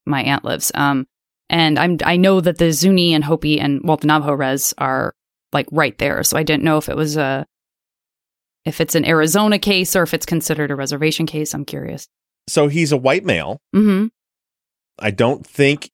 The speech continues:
Speaker 2: he, he's Native American, uh, and they didn't say anything about it being on the res, but it is in exactly the area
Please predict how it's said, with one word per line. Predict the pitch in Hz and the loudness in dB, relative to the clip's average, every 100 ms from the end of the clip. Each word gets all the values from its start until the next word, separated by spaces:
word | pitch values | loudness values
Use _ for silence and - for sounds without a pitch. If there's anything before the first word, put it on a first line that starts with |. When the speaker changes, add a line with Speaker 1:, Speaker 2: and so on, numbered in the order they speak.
| - | -16
Speaker 2:
he, | - 120 117 113 110 107 - 60 | -2 2 4 4 2 0 -4 -10
he's | - 101 98 92 | -4 -2 0 -2
Native | 95 101 101 | 0 0 2
American, | 101 95 90 87 92 87 - _ _ _ _ - | 2 2 2 0 -2 -4 -10 _ _ _ _ -10
uh, | 87 - | -8 -2
and | 101 87 82 82 | 0 2 0 0
they | 101 | 0
didn't | 117 | 0
say | - 120 | 0 0
anything | 117 113 107 | 0 0 0
about | 98 95 | 2 2
it | 90 | 0
being | 95 | -2
on | 92 | -2
the | 87 | -2
res, | 87 90 85 | 0 0 0
but | 98 | 0
it | 120 | 2
is | 135 117 | 0 2
in | 98 | -2
exactly | 82 107 110 104 | 0 0 0 0
the | 95 | 0
area | 98 92 | 2 0